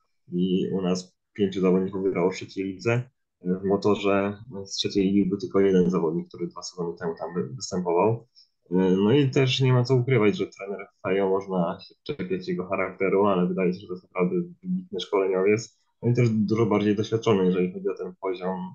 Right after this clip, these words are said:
najwyższy, niż trener Smalec. On pracował, e, w sztabach Legii, Rakowa i Wisły za czasów Ekstraklasy, więc to doświadczenie na najwyższym poziomie ma naprawdę, e, duże. No też w Motorze na pewno d-,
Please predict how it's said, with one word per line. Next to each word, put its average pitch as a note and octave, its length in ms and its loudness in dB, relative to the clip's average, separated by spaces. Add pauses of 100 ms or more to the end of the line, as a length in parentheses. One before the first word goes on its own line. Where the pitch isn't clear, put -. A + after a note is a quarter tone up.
(120)
najwyższy, G2 720 -2 (240)
niż F2+ 160 -6
trener G2 240 2
Smalec. F2+ 420 0
On F2+ 160 -2
pracował, F#2 520 -2 (280)
e, E2+ 140 -10
w F#2 40 -2
sztabach F#2+ 460 -2
Legii, G2 440 0
Rakowa F#2 640 -2
i G2 100 -6
Wisły G2+ 300 -10
za - 100 -20
czasów - 260 -14
Ekstraklasy, - 520 -8
więc F#2 220 -8
to F#2 80 -4
doświadczenie F#2 400 -4
na F#2 100 4
najwyższym F#2 460 0
poziomie F#2 220 0
ma F2 100 -2
naprawdę, F2+ 520 -2 (480)
e, G2+ 200 4
duże. G#2 580 2 (360)
No B2 120 2
też B2+ 240 0
w B2 40 4
Motorze A#2 300 4
na A2+ 120 2
pewno A2 320 2
d-, G2+ 100 -4